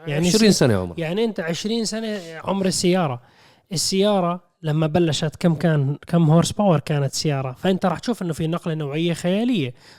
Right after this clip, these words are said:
Speaker 1: صغروا حجم الماكينة تاعت الثمانية سلندر وصارت أقوى، أقوى، أقوى. سيارات ال إس يو في المرتفعة ليست الغاية والهدف منها إنه هي تكون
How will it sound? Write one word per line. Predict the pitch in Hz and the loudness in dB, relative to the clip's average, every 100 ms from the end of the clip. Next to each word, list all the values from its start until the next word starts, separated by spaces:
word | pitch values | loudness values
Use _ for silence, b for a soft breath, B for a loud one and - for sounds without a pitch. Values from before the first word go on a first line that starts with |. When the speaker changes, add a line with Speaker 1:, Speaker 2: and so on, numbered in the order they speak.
| _ | _
Speaker 1:
صغروا | 147 156 143 147 | -6 -6 -4 -6
حجم | 151 143 | -6 -4
الماكينة | 143 135 - 160 147 | -4 -4 -2 -2 -2
تاعت | 165 151 | -2 -4
الثمانية | 160 165 170 | -4 0 0
سلندر | 160 180 185 180 | 0 -2 0 0
وصارت | 156 - 143 147 - | -2 -4 -6 -8 -8
أقوى، | 160 151 151 151 151 | -8 -2 0 2 0
أقوى، | 147 151 135 151 | -4 -6 0 0
أقوى. | 170 220 175 135 120 b b b b b b b - | 0 -2 0 -2 -2 b b b b b b b -8
سيارات | - 175 160 240 294 | -2 0 2 0 0
ال | 269 | 2
إس | 214 - | 0 4
يو | 196 | 4
في | 185 196 | 6 6
المرتفعة | 151 135 - 160 139 127 127 | 4 2 0 -2 -2 -4 -4
ليست | 156 240 - 247 | -2 -4 -6 -4
الغاية | 240 196 - 180 165 | -4 -2 -2 0 2
والهدف | 151 151 139 175 165 - | 4 2 0 0 -2 0
منها | 170 165 | 0 0
إنه | 160 160 | 0 2
هي | 175 | 0
تكون | 175 - 190 | 0 -2 -2